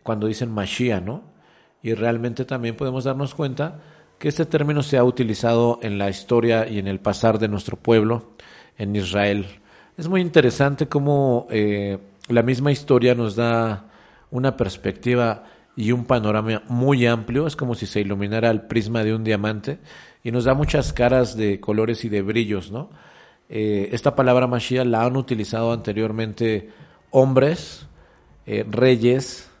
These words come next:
que en su momento llegaron a ser reyes y también llegaron a ser Cohen del, del templo, ¿no? Pues es muy interesante, no sé a ustedes qué les esté ocurriendo en estos momentos al tener esta información,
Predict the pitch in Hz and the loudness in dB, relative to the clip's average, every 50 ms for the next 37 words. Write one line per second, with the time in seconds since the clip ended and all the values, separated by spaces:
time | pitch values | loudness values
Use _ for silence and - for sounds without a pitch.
0 | _ _ _ _ _ _ _ _ _ - 113 104 - - 110 104 101 101 104 104 | _ _ _ _ _ _ _ _ _ -10 -8 -8 -6 -4 -4 -4 -4 -4 -2 -2
1 | 110 117 113 107 123 117 110 107 110 113 110 113 104 - 117 110 107 120 117 107 | -2 -2 -2 -2 0 0 2 2 2 0 0 -2 -2 -2 -2 0 2 2 2 2
2 | 117 120 - - - - _ _ _ _ _ _ _ _ _ _ - 131 - 156 | 0 -2 -4 -6 -12 -16 _ _ _ _ _ _ _ _ _ _ -14 -6 -2 -2
3 | 147 135 131 127 123 120 123 113 110 110 107 107 98 - 107 107 107 104 - - | 0 2 2 2 2 2 2 2 2 2 0 -2 -2 -2 0 0 0 -2 -4 -10
4 | - - _ _ _ _ _ _ _ _ - - 127 123 120 123 120 120 120 - | -18 -20 _ _ _ _ _ _ _ _ 0 2 4 4 4 4 0 -4 -8 -14
5 | - _ _ - 117 107 104 101 98 95 92 92 90 - - - _ _ - - | -18 _ _ -8 -4 -2 -2 -2 -2 -2 -2 -4 -6 -8 -12 -20 _ _ -18 -8
6 | - 110 107 101 - 123 120 113 104 98 110 98 92 98 117 147 - - - _ | -4 -4 -2 -2 -2 -2 -2 -2 -4 -6 -10 -10 -10 -10 -10 -12 -14 -16 -20 _
7 | _ _ _ _ _ _ _ _ _ _ _ _ _ _ _ _ _ _ _ _ | _ _ _ _ _ _ _ _ _ _ _ _ _ _ _ _ _ _ _ _
8 | _ _ _ _ _ _ _ _ _ _ _ _ _ _ _ 135 135 135 156 147 | _ _ _ _ _ _ _ _ _ _ _ _ _ _ _ -6 -4 -4 -4 -4
9 | 147 180 180 185 190 180 - 147 139 123 117 - 131 143 151 147 - 135 123 131 | -4 -4 -4 -2 -4 -2 -2 -2 -2 -2 -2 -2 -2 -4 -4 -4 -4 -6 -6 -6
10 | 127 - 147 139 - - 139 131 135 - 147 135 139 131 127 - - 127 127 127 | -6 -6 -6 -6 -4 -6 -6 -8 -6 -6 -6 -4 -4 -4 -6 -6 -6 -4 -4 -4
11 | 127 127 123 110 110 117 117 117 123 117 117 113 - 127 117 113 104 101 110 107 | -4 -6 -6 -6 -4 -4 -4 -4 -4 -4 -6 -6 -8 -10 -10 -8 -8 -8 -8 -8
12 | 101 - 117 - - 104 95 - 104 92 101 104 107 - - 123 117 110 - 147 | -8 -8 -8 -8 -8 -10 -10 -10 -12 -10 -10 -8 -8 -8 -10 -10 -10 -10 -10 -8
13 | 131 127 135 127 - - 135 120 117 120 | -8 -6 -8 -8 -8 -8 -10 -10 -12 -14